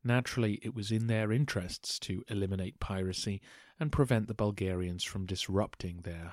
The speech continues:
home bases. And when Basil the second won the war, the Doge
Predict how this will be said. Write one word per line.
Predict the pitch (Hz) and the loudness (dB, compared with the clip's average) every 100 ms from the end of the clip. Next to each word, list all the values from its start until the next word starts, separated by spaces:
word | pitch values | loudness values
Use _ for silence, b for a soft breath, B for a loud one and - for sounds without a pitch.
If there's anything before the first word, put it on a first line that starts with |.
| - | -6
home | 95 87 85 | -4 -4 -4
bases. | 98 107 - - - - _ _ _ _ _ - b b b b b b b b b - | -2 -2 -2 -6 -10 -12 _ _ _ _ _ -20 b b b b b b b b b 0
And | 139 | 8
when | 156 160 117 104 107 | 10 10 6 0 0
Basil | 104 107 104 | 2 2 2
the | 98 | 2
second | - 120 - 104 | 2 2 2 0
won | 101 110 110 | 4 4 4
the | 98 | 2
war, | 110 160 117 113 b b b b b | 6 8 6 4 b b b b b
the | - | -2
Doge | 110 92 95 98 | 2 4 4 2